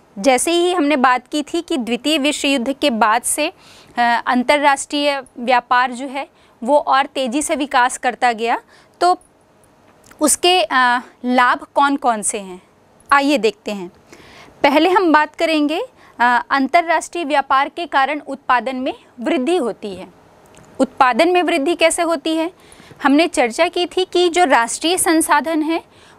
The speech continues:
वो सभी जगह एक समान देखने को नहीं मिलते हैं, सभी जगह उसमें भिन्नता हमको देखने को मिलती है। और जैसे ही ये अंतर्राष्ट्रीय व्यापार, अ, अस्तित्व में आया है तो, अ, एक मुक्त व्यापार की स्थिति है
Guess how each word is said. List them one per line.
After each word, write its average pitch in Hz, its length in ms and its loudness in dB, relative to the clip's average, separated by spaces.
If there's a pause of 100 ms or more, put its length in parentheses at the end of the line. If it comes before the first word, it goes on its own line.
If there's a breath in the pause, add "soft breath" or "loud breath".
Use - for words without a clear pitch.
वो 349 220 4
सभी 285 400 0
जगह 381 260 2
एक 294 280 0
समान 320 360 0
देखने 294 280 -2
को 392 120 -4
नहीं 403 240 -2
मिलते 254 360 0
हैं, 196 300 -10
सभी 269 300 2
जगह 320 240 2
उसमें 330 340 -4 (360 loud breath)
भिन्नता 311 480 2
हमको 302 340 -4
देखने 226 340 -2
को 220 120 -8
मिलती 196 380 -10
है। 185 220 -16 (640 loud breath)
और 320 140 4 (380)
जैसे 247 460 4
ही 392 220 4
ये 359 180 2
अंतर्राष्ट्रीय 320 800 0
व्यापार, 262 600 0
अ, 240 240 -10 (120)
अस्तित्व 381 460 -2
में 320 180 2
आया 240 260 0
है 247 220 -6 (440 soft breath)
तो, 370 180 4
अ, 254 320 2 (360)
एक 339 160 -2
मुक्त 330 340 2
व्यापार 302 580 0 (400)
की 339 140 -2
स्थिति 311 400 -6
है 320 220 -2